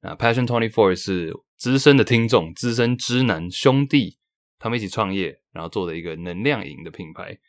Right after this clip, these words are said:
那当初是因为Kobe Bryant的关系，让他们开始做这个能量饮。他们当初创业就是想要提倡这个曼巴精神，然后让你feel the wake，因为它跟市面上所有的能量饮料比的话，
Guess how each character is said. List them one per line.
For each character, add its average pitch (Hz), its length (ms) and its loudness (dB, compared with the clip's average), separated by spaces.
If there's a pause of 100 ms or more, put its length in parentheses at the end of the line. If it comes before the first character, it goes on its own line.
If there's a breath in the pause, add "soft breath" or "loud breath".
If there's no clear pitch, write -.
(240)
那 95 80 -10
当 101 180 -4
初 101 160 -6
是 101 100 -8
因 95 80 -4
为 92 140 -2
Kobe 107 260 -2
Bryant 101 280 -2
的 82 80 -12
关 82 180 -12
系， 82 380 -14
让 90 180 -6
他 87 80 -10
们 82 100 -10
开 95 160 -10
始 85 120 -12
做 85 200 -8
这 82 120 -14
个 82 80 -14
能 82 160 -14
量 92 200 -8
饮。 - 120 -18 (500 soft breath)
他 - 80 -8
们 131 80 -4
当 131 140 0
初 131 80 -6
创 131 200 -2
业 123 120 0
就 110 100 -6
是 107 80 -6
想 90 160 -10
要 92 100 -6
提 92 200 -12
倡 92 240 -8
这 90 100 -12
个 82 160 -8
曼 113 300 -4
巴 104 240 -2
精 101 240 -8
神， - 280 -14 (280)
然 85 120 -12
后 85 60 -6
让 101 220 -4
你 78 180 -12 (160)
feel 175 240 -2
the 110 80 -2
wake， 92 380 -2 (320)
因 95 80 -14
为 90 40 -10
它 98 80 -6
跟 104 160 -4
市 117 200 -8
面 113 120 -4
上 104 160 -6
所 98 160 -6
有 90 60 -2
的 87 120 -6
能 92 200 -6
量 110 180 -4
饮 87 140 -12
料 98 180 -4
比 78 160 -14
的 80 120 -12
话， 90 180 -10